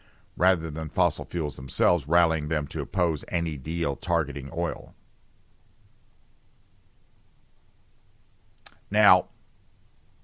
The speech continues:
carbon capture is expensive and has yet to be proven at scale. That is true. On the other hand, burning as much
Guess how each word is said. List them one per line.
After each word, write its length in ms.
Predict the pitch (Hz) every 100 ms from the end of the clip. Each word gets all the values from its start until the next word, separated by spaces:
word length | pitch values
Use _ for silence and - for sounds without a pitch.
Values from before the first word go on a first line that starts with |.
| - - - _ _ - _ - - - - - _ -
carbon 360 | 143 160 147
capture 540 | 110 139 147 - 95 76 - - - - - - - - - - - - - - - - - - -
is 180 | - 107
expensive 580 | 95 - 120 123 95 85
and 140 | 87
has 220 | 90 95 85
yet 160 | 98
to 80 | 87
be 140 | 78
proven 440 | 78 - 110 82 69
at 260 | 55 76 -
scale. 340 | - 90 71
That 260 | 71 82 85
is 200 | 78 -
true. 320 | - 98 71 - - - -
On 160 | 107 113
the 120 | 113
other 180 | 147 143
hand, 480 | 113 107 98 92 - - - - - - - -
burning 560 | 82 110 147 123 95 90
as 180 | 92 87
much 460 | 113 117 - -